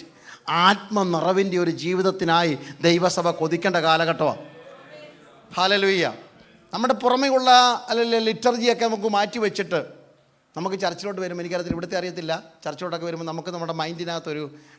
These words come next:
ഐഡിയ ഉണ്ട്. ആദ്യമേ എന്ത് ചെയ്യും? ഒരു പാസ്റ്റർ വന്ന്,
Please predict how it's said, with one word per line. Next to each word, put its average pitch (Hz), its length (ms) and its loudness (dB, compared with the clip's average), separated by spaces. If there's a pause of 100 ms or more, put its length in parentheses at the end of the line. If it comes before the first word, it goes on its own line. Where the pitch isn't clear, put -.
(160)
ഐഡിയ 165 280 -2
ഉണ്ട്. 117 180 -10 (200)
ആദ്യമേ 156 280 -6 (800)
എന്ത് 160 120 -8
ചെയ്യും? 131 280 -6
ഒരു 143 160 -12
പാസ്റ്റർ 147 320 -6
വന്ന്, 147 180 -6